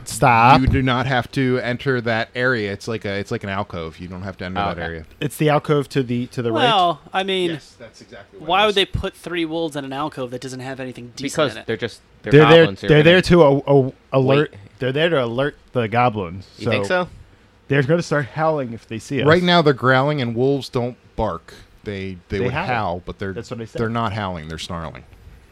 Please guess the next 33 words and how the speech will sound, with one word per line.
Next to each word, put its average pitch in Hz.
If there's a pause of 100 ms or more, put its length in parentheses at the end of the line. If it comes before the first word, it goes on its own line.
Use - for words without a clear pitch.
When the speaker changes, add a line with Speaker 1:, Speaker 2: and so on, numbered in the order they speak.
(680)
Speaker 3:
Uh, 101
let's 98
see 90
here. 87 (680)
Speaker 1:
Who 151
Speaker 3:
Does-, 165
Speaker 1:
has 165
Speaker 3:
doesn't 170
Speaker 1:
meat 143
Speaker 3:
someone -
Speaker 1:
on -
Speaker 3:
have, 113
Speaker 1:
them? 101
Speaker 3:
doesn't 185
someone 196
have 175
si-, - (160)
uh, 107 (340)
Speaker 1:
Saki? 147
Speaker 3:
silence? 131 (1080)
Speaker 4:
No. 120 (360)
Speaker 2:
Actually, 135
uh, 120
s-, - (120)
so 131
I 131
think 226
you 143
all 190
have 113
meat 135
on 87
you. 107